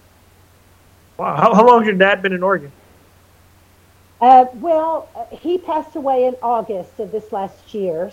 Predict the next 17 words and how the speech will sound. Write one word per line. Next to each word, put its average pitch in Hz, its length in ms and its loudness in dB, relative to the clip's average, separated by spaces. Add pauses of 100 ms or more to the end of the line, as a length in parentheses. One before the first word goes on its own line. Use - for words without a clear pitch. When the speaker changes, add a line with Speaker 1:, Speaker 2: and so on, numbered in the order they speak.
(120)
Speaker 2:
So... 214 420 0
Uh, 214 380 0 (360)
he 302 280 -6
was 277 300 -6
there. 247 520 0
He 294 160 -6
lived 285 220 -2
in 220 200 -2
La 196 100 -4
Pine, 214 760 -8
which 202 220 -8
was 196 240 -10
way 214 320 2
too 214 200 -8
cold 208 440 -2
for 214 120 -8
him. 185 460 -6